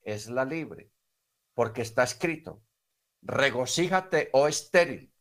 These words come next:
la que no das a luz. Prorrumpe y clama la que no sufre dolores de parto,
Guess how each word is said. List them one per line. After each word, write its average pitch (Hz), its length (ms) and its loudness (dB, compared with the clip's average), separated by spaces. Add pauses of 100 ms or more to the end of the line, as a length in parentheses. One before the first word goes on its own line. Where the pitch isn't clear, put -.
(640)
la 127 220 4
que 127 140 0
no 127 140 0
das 156 240 4
a 156 60 6
luz. - 460 -6 (720)
Prorrumpe 202 960 4
y 151 180 -4
clama 220 680 4 (260)
la 143 280 4
que 135 160 0
no 151 180 0
sufre 180 480 0
dolores 147 460 2
de 143 100 0
parto, - 580 2